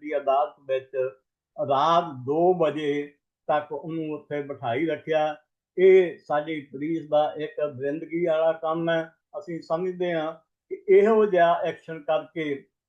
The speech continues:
ਪੰਜਾਬ ਪੁਲਿਸ ਦੇ ਉੱਪਰ ਇੱਕ ਧੱਬਾ ਹੀ ਲੱਗਾ ਆ, ਕਿਉਂਕਿ ਉਸ ਕੇਸ ਵਿੱਚ ਜੇ ਕੋਈ ਸੱਚਾਈ ਹੁੰਦੀ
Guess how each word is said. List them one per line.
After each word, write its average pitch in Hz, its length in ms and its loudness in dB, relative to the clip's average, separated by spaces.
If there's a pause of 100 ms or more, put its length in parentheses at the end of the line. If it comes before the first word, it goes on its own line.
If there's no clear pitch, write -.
ਪੰਜਾਬ 151 580 0
ਪੁਲਿਸ 151 480 -8
ਦੇ 151 260 -8
ਉੱਪਰ 156 360 -4
ਇੱਕ 151 180 -14
ਧੱਬਾ 131 360 -2
ਹੀ 196 80 4
ਲੱਗਾ 151 580 0
ਆ, 139 60 -2 (360)
ਕਿਉਂਕਿ 202 520 2
ਉਸ 196 320 6 (260)
ਕੇਸ 180 280 2
ਵਿੱਚ 185 240 0
ਜੇ 180 260 -4
ਕੋਈ 185 160 -6
ਸੱਚਾਈ 170 520 0
ਹੁੰਦੀ 165 480 -6